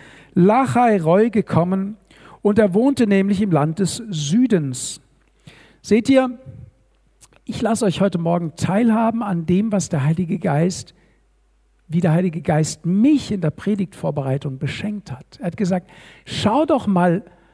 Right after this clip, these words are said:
hin, was dieser Brunnen Lachai Roi eigentlich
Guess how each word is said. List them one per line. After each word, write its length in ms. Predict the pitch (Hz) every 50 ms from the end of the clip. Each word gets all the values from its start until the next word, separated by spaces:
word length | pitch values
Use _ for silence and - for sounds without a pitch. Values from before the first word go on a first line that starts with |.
| _ _ _ _ _ _ _
hin, 300 | - 135 156 247 277 359 403 403 370 - _ _ _ _ _ _
was 220 | - 180 170 - -
dieser 260 | 214 196 160 180 160
Brunnen 680 | 139 - 143 165 220 262 285 311 311 320 320 311 262 - _ _ _ _ _
Lachai 800 | - 170 170 180 190 196 220 233 220 - - 208 208 214 208 196
Roi 380 | 175 143 147 160 180 190 208 202 - -
eigentlich 540 | - 170 185 185 214 214 220 - - -